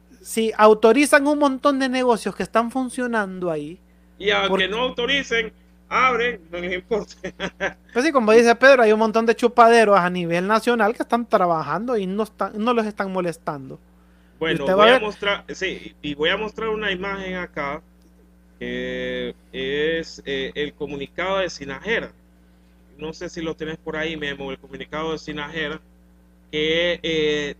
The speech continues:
Speaker 2: decía o dice ahí <clears throat> que es con fecha o de hoy, doce de mayo.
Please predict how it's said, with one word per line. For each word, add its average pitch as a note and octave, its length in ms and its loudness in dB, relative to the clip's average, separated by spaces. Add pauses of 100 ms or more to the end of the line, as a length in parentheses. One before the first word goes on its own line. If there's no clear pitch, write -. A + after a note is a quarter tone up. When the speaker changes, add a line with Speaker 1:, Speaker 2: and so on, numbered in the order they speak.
(120)
Speaker 2:
decía D#3+ 720 -6
o C#3+ 160 -6
dice F3 420 -8
ahí D3+ 340 -6 (160)
<clears throat> - 60 -12 (640)
que D3+ 340 -4
es E3+ 140 -8
con D3 240 -6
fecha D#3+ 460 -8
o D3+ 140 -2
de D3 180 -2
hoy, D3+ 380 -6 (240)
doce D#3 280 -8
de D#3+ 160 -2
mayo. D3+ 420 -8